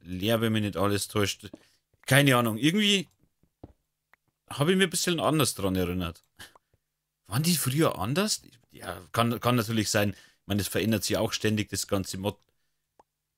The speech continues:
Äh, wir ziehen unsere Flugrüstung wieder an. Und dann würde ich sagen, ich darf erst einmal nach Hause fliegen und erst einmal, erst einmal ein bisschen Ordnung schaffen in meiner, in meiner, in meinem Chaos. Weil wir haben gar keinen Platz mehr für irgendwas Neues.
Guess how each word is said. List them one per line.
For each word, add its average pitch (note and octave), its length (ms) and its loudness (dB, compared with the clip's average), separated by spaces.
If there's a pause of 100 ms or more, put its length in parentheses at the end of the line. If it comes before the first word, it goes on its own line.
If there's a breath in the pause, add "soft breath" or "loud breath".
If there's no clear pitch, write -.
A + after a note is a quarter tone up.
(380)
Äh, G2+ 340 2 (140)
wir G2+ 180 -4
ziehen B2 380 2
unsere G2+ 480 0
Flugrüstung D3 680 0
wieder B2 220 4
an. A2+ 140 2 (480)
Und G#2 100 0
dann A2+ 80 4
würde B2 160 6
ich A2+ 60 2
sagen, B2+ 220 4
ich A#2 140 -2
darf C3+ 240 2
erst B2+ 260 2
einmal C#3 140 2
nach A2+ 160 0
Hause C3 300 2
fliegen A#2+ 340 0
und A2+ 240 -2
erst A#2+ 240 2
einmal, A#2 220 0 (420 soft breath)
erst A2 220 -2
einmal G#2+ 160 2
ein G2 40 -2
bisschen G2+ 200 -4
Ordnung B2 360 0
schaffen G#2 380 0
in A2+ 80 2
meiner, G#2+ 420 0
in G2+ 80 -10
meiner, G#2+ 460 0
in F2 140 -12
meinem A2 200 0
Chaos. B2 600 2 (1120)
Weil A2 320 2
wir A2 120 2
haben B2 160 2
gar B2+ 140 2
keinen B2+ 120 0
Platz C3+ 260 -2
mehr A#2 140 2
für G#2+ 120 -2
irgendwas G2+ 420 0
Neues. F#2 500 -4